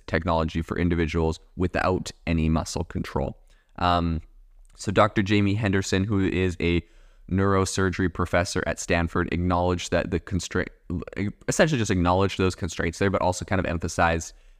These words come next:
uh, the potential for ongoing improvements in here, right? I think we, we can see a lot of, uh, room for this to improve and grow. I think what's really cool here is seeing a lot of different research teams at different places working on the same technology and coming up with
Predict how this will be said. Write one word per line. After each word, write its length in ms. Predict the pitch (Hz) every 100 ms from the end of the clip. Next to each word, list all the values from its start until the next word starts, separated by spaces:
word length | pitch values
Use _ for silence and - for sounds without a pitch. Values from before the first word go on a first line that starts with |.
| -
uh, 240 | 87 85
the 80 | 80
potential 420 | - - 85 90
for 380 | 82 87 85 78 -
ongoing 440 | 80 80 80 82
improvements 540 | 76 - 143 139 123 127
in 80 | 127
here, 260 | 135 139 -
right? 260 | 98 104 -
I 100 | 80
think 240 | - 104 -
we, 280 | 95 92 - - _
we 100 | 95
can 140 | 98 95
see 220 | - 95
a 60 | 85
lot 360 | 87 87 90 92
of, 240 | 92 90
uh, 220 | 87 85
room 340 | 82 90 90 87
for 140 | 87
this 240 | 85 -
to 280 | - 87 82 78
improve 480 | 80 - 95 95 -
and 140 | 87
grow. 240 | 85 95 95 - -
I 80 | -
think 140 | 262
what's 140 | 220
really 160 | 185 143
cool 200 | - 151
here 220 | 123 107
is 240 | 92 98 - - _
seeing 420 | - - 127 117 -
a 60 | 101
lot 220 | 98 101
of 100 | 113
different 300 | 117 107 92
research 460 | 92 117 113 90 -
teams 280 | 107 98 - - 92
at 180 | 95 85
different 440 | 101 107 98 80 -
places 520 | - 113 127 - 95 90
working 260 | 95 104
on 100 | 95
the 60 | 90
same 200 | 101 95
technology 500 | 87 98 92 90 92
and 100 | 87
coming 220 | 95 90
up 160 | 82 92
with 180 | 87